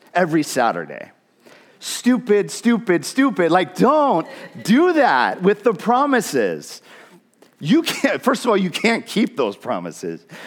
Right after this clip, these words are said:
You don't, you have no control over most of those things. Don't mess with the promises. They, they are actually what hold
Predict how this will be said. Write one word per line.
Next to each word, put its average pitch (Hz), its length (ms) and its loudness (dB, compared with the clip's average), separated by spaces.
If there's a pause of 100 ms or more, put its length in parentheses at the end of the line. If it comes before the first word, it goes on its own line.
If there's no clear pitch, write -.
(100)
You 226 220 2
don't, 190 320 2
you 185 120 2
have 180 120 0
no 180 140 0
control 147 460 -2
over 98 220 -6
most 107 300 -6
of 90 80 -10
those 71 240 -16
things. - 440 -20 (2000)
Don't 185 360 0
mess 165 340 0
with 160 140 -2
the 143 80 -2
promises. 139 560 -2
They, 151 300 2
they 170 260 2
are 165 260 0
actually 220 480 0
what 143 600 2 (1040)
hold 165 760 2